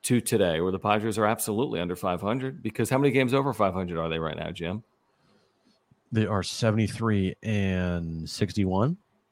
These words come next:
Speaker 1: So they've been as many as seventeen over, which means they're minus five since that high water mark.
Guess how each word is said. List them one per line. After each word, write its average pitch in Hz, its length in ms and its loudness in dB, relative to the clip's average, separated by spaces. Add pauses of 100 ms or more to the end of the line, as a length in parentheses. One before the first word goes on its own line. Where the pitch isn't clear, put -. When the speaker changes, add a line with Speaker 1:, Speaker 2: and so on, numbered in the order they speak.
(320)
Speaker 1:
So 104 180 -4
they've 98 120 2
been 104 120 4
as 101 120 0
many 101 180 2
as 92 100 -2
seventeen 101 400 0
over, 131 260 4
which 80 160 -4
means 98 160 -2
they're 98 100 -2
minus 92 360 0
five 92 320 2
since - 200 -4
that 98 160 0
high 92 180 2
water 123 280 4
mark. 85 320 0